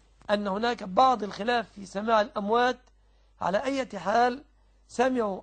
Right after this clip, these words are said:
أم لم يسمعوا فقد انقطعت أعمالهم، ولا يلحقهم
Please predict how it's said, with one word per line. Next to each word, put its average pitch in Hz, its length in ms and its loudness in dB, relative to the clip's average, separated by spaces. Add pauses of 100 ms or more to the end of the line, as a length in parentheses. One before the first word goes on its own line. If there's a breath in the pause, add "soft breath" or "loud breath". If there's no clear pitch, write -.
(140)
أم 262 180 0
لم 208 160 -2
يسمعوا 226 600 0 (400)
فقد - 200 -8
انقطعت 254 580 0 (140)
أعمالهم، 226 680 0
ولا 220 280 4
يلحقهم 240 680 0